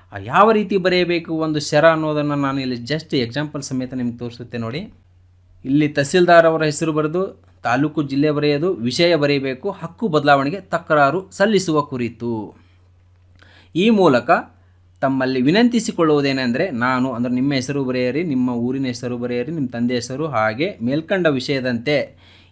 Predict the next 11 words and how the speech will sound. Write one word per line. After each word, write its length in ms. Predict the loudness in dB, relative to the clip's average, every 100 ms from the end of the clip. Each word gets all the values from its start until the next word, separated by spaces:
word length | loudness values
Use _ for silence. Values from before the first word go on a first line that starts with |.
| -2
ಈ 200 | 0 0
ಗ್ರಾಮದ 420 | 0 2 2 0
ಸರ್ವೆ 300 | -2 0 2
ನಂಬರ್ನಲ್ಲಿ 540 | 2 0 0 0 0
ಈ 280 | 0 0 0
ಸರ್ವೆ 420 | 4 4 4 0
ನಂಬರ್ಗೆ 400 | 0 0 0 -2
ಈ 320 | -2 0 2 0
ಹಿಸ್ಸಾ 260 | -2 0
ನಂಬರ್ಗೆ 460 | 2 2 0 0 -4
ಆಸ್ತಿಯನ್ನು, 800 | -2 -4 -6 -4 0 0 -2